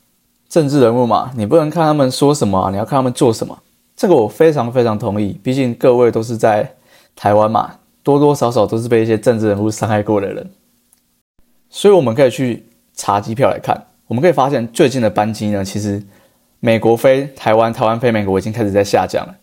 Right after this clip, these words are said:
而且他们也确实的互相开放了更多的直飞航线，像刚刚说已经增加到七十班了，之后也会开始往，往上增加。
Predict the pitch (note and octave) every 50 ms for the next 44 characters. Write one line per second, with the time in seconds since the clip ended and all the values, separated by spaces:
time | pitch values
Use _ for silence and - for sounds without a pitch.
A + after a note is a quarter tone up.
0 | _ _ - B2+ C3 A#2+ C#3 D3 C#3+ C3 G#2+ G2+ F#2+ - - D#3 A#2 G#2+ - G2+
1 | G2+ G2+ G2+ G2+ - C3+ A2+ G#2+ B2 A2 A2+ - A2+ A2 A2+ A#2+ G#2 G2 G#2 -
2 | B2+ G#2+ G2+ G#2 G#2 G#2 G2+ - - F#2+ F2+ G2+ G#2 G2+ G#2 F2+ F2+ F2+ - G2+
3 | - - - B2+ A#2 A2+ G#2+ A2 G2 A2+ A2 G2 G2 G#2 G#2+ - A#2 A2 A2 G#2+
4 | G#2 G#2 G2+ G2 - - G#2 G2 - - - - B1 - E2 - - _ _ _
5 | _ _ _ _ _ _ _ _ _ _ _ - - C3 C3+ A2+ G#2 G2+ G#2+ A2
6 | A#2+ G#2+ A2 F#2+ C2 - - - - - - F#2 F2+ F#2 - A#2 G#2 G2 F#2+ F2+
7 | F#2 F#2+ - - -